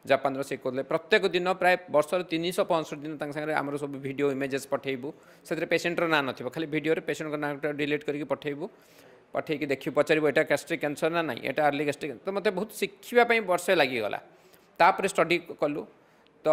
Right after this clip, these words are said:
ଏପ୍ରିଲରୁ ସେପ୍ଟେମ୍ବର ଭିତରେ ଦେଖିଲୁ, ଆମକୁ ଛଅଟା ଆର୍ଲି ଗ୍ୟାଷ୍ଟ୍ରିକ୍ କ୍ୟାନ୍ସର ମିଳିଲା। ଛଅଟା ମିଳିଲା, କିନ୍ତୁ ସେଥିରୁ ଦୁଇ ଜଣଙ୍କୁ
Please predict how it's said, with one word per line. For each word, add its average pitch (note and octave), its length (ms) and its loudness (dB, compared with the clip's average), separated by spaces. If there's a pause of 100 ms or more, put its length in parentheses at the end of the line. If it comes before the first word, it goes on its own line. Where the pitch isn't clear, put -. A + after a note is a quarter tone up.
(220)
ଏପ୍ରିଲରୁ G#3 360 -2
ସେପ୍ଟେମ୍ବର F#3 460 0
ଭିତରେ F3 280 -2
ଦେଖିଲୁ, E3 420 -4
ଆମକୁ D3 440 -4
ଛଅଟା F#3 680 6
ଆର୍ଲି D#3 400 2
ଗ୍ୟାଷ୍ଟ୍ରିକ୍ C#3+ 320 -4
କ୍ୟାନ୍ସର C3+ 260 -8
ମିଳିଲା। A#2 320 -8 (600)
ଛଅଟା G#3+ 420 6 (720)
ମିଳିଲା, G3 300 6
କିନ୍ତୁ G3 480 -4
ସେଥିରୁ A3 380 -2
ଦୁଇ G3 220 0
ଜଣଙ୍କୁ A3+ 420 2